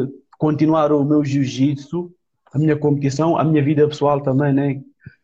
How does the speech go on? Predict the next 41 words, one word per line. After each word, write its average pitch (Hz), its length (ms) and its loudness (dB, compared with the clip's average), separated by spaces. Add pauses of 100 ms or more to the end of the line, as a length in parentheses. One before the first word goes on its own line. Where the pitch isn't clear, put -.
(180)
Eh, 135 160 2
tinha 156 220 0
que, 151 300 2
tinha 170 200 -2
que - 80 -8
escolher, 160 460 -2 (120)
não 123 140 0
dava 139 220 0
para 143 120 -4
fazer 143 240 -4
tudo 143 200 -6
ao 147 60 -2
mesmo 143 260 -6
tempo. 143 260 -6 (760)
E 123 100 -2
então 151 280 0
foquei-me 170 420 -2
a 156 40 -2
cem 175 240 -2
por 165 80 -8
cento 160 240 -2
no 156 100 2
jiu-jitsu, 165 640 -4 (380)
uma 160 180 0
vez 156 200 2
ou 170 80 4
outra, 147 360 0
se - 140 -6
der, 147 240 0
faço 156 300 -4
greco, 175 540 -2 (560)
mas 160 400 -2 (380)
jiu-jitsu. 143 520 -4 (640)
Ainda 143 220 0
faço - 260 -4
questão 180 260 -2
de 185 80 0
continuar 175 340 0
a 175 60 0
greco, 131 320 0
mas 107 320 -4